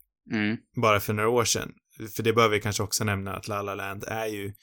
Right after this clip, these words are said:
Speaker 2: i-, till stor, alltså inte så mycket som vissa hävdar tycker jag, men till stor del är den ju inspirerad av den här.
Speaker 1: Ja, sj-, absolut själva liksom den dramatiska grundbulten i den
Speaker 2: Där,
Speaker 1: filmen är
Speaker 2: där
Speaker 1: ju
Speaker 2: båda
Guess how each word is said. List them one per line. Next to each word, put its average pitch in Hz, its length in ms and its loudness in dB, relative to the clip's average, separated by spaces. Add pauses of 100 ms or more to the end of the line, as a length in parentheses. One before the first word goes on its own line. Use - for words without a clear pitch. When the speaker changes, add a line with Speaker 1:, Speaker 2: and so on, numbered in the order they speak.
(300)
Speaker 2:
i-, - 260 -18
till 113 120 0
stor, 147 320 4
alltså 123 220 6
inte 131 440 2
så 170 100 10
mycket 117 300 4
som 104 160 6
vissa 104 240 6
hävdar 117 360 6
tycker 107 280 -4
jag, 101 140 -6
men 107 180 -6
till 110 120 0
stor 135 240 2
del 101 180 4
är 107 160 6
den 98 160 0
ju 95 120 -12
inspirerad 104 480 -6
av 98 80 -10
den 101 140 -4
här. 113 220 -4 (600)
Speaker 1:
Ja, 107 460 8 (120)
sj-, 113 60 4
absolut 117 640 -2
själva 98 380 2
liksom 98 380 -8 (280)
den 98 100 -6
dramatiska 104 540 0
grundbulten 104 1080 -2 (160)
i 104 120 -4
den - 20 -6 (100)
Speaker 2:
Där, 104 60 2
Speaker 1:
filmen 90 280 -6 (180)
är 110 40 -10
Speaker 2:
där 123 180 8
Speaker 1:
ju 120 60 0
Speaker 2:
båda 131 300 4